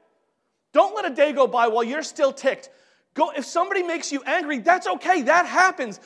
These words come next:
That's gonna happen. What, what we need to do with that is, is, is confront it. Talk, and this is one thing, like, New Yorkers are messed up, but we're good at confrontation. It's okay to go to somebody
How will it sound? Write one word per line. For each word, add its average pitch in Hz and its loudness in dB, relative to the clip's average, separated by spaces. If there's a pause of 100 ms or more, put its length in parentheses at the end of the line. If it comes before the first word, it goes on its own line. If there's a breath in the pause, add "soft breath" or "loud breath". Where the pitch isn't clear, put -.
(160 loud breath)
That's 330 2
gonna 285 -2
happen. 247 -6 (800)
What, 277 0
what 349 4
we 330 -2
need 311 -6
to 240 -6
do 294 2
with 294 -2
that 196 -2
is, 262 -4
is, 285 -4 (360 loud breath)
is 285 -2 (240)
confront 349 -4
it. - -10 (460)
Talk, 349 2
and 254 -2
this 311 -8
is 339 -12
one 311 -4
thing, 262 -8
like, 226 -6
New 240 -8
Yorkers 277 -2
are 262 -8
messed 226 -8
up, 190 -4
but 170 -12
we're 170 -8
good 240 -4
at 233 -12
confrontation. 190 -10
It's - -16
okay 370 -2
to 339 -2
go 302 2
to 339 -2
somebody 185 -4